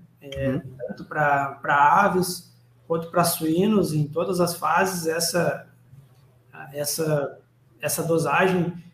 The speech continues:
Speaker 1: ela tem sido, tem nos mostrado bastante segura pra utilização, com resultados bem, é, bem seguros e, e, enfim, a enzima tem sido eficiente com essa utilização em ambas as,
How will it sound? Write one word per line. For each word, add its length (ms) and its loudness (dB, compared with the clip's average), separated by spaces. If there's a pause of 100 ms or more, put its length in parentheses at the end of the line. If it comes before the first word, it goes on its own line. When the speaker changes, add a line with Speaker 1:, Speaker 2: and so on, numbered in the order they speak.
(140)
Speaker 1:
ela 260 0
tem 220 2
sido, 720 2
tem 140 -2
nos 120 4
mostrado 460 2
bastante 460 -2
segura 420 2
pra 100 2
utilização, 600 -2
com 260 0
resultados 480 0
bem, 380 -4 (560)
é, 920 -4
bem 140 -4
seguros 640 0
e, 380 -8 (320)
e, 100 -20 (520)
enfim, 340 -4
a 140 -6
enzima 240 -8
tem 140 0
sido 220 -2
eficiente 540 -2
com 100 -10
essa 200 -4
utilização 600 -2
em 100 -10
ambas 200 -12
as, 340 -12